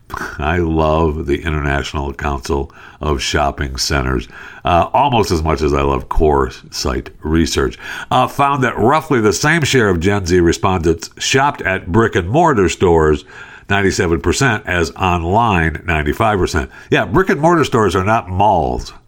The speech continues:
okay? Those, I, I, I don't know. I feel like this is, uh, when, when is, when's the last time you have been to a mall? I, I couldn't tell you. Now, maybe going to a store in a town center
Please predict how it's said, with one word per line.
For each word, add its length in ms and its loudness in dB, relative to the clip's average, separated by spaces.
okay? 380 -2
Those, 180 2
I, 140 0
I, 320 0
I 280 -2
don't 120 0
know. 200 -2
I 120 0
feel 240 2
like 180 2
this 160 -4
is, 400 2
uh, 400 -2
when, 260 4
when 140 2
is, 300 0
when's 220 2
the 60 4
last 200 2
time 180 0
you 240 2
have 120 0
been 160 0
to 100 2
a 40 0
mall? 320 -4
I, 200 -2
I 100 -2
couldn't 240 -2
tell 160 0
you. 180 -8
Now, 220 0
maybe 580 2
going 360 0
to 180 2
a 60 4
store 580 4
in 80 2
a 80 2
town 440 -2
center 560 0